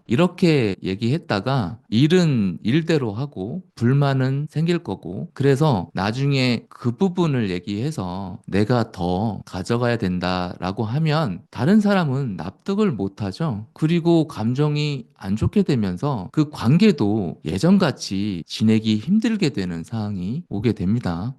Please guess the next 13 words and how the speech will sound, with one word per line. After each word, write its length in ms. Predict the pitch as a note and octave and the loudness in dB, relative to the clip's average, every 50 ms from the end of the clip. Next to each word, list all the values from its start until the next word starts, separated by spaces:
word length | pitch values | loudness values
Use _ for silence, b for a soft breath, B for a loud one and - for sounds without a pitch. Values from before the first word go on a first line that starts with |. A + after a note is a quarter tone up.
| _ _ | _ _
처음부터 760 | - - G3 A3 A3 F#3 D3+ B2 - - C3+ C3+ B2+ A2 F#2+ E2+ | 0 2 4 6 6 4 2 0 0 0 0 2 0 -2 -2 -2
내가 300 | G2 G#2+ A#2+ B2 A#2+ A#2 | -2 0 0 0 -2 -2
경매를 760 | A#2 - - G2+ B2 C#3+ E3+ E3 B2 G2+ G#2+ A#2 G#2+ F2+ - - | -4 -6 -4 -2 0 0 0 0 0 0 -2 -2 -4 -6 -10 -12
다른 280 | - - G#2 B2+ D3 | -8 -2 0 0 2
사람보다 560 | C#3+ D#3 D3 D3 C#3 A#2+ A#2 A2 A#2 A#2 A2 | 2 0 0 0 -2 -2 -4 -2 -2 -2 -2
더 260 | G#2+ - G#2+ G2+ F#2+ - - | -4 -4 -4 -4 -4 -6 -6
많이 400 | D2+ D#2+ F#2 G#2+ A#2 A#2+ A2 - - - | -8 -4 -2 0 0 0 0 -2 -6 -14
아는데 800 | - F2 F2 F#2+ A#2+ C#3+ D3 C3 G2+ F2 E2+ F2+ F#2+ F2 F2 - | -10 -6 -2 0 0 0 0 0 -2 -2 -4 -4 -6 -8 -8 -6
똑같은 520 | - E3 E3 - G3 F3 E3+ - F3 E3 D3+ | -6 -6 -6 -2 -4 -4 -2 -2 -2 -2 -2
투자금을 580 | - - - D#3+ D3+ C#3+ C#3+ C#3 C#3 C3 A2+ F2+ | -4 -4 -4 -4 -2 -2 -2 -4 -4 -4 -4 -4
넣었다면 720 | - F#2 G#2 A2 - - F2+ F2 A2 C#3+ D#3+ C#3 G2 F#2+ - _ | -4 -4 -6 -6 -6 -6 -6 -4 -2 -2 -2 -2 -4 -6 -10 _
나누는 560 | - - D#2+ F#2 G#2+ B2 C#3 D3 D3 C#3+ C3+ C3 | -10 -6 -2 0 2 2 4 4 4 2 0 0
수익금을 800 | - - F3+ G3 G3 G3 - B2 G2 F#2 G2 A2 A2 F#2+ F#2+ | -2 -2 -2 -2 -2 -2 -2 -4 -2 -2 -4 -4 -6 -6 -8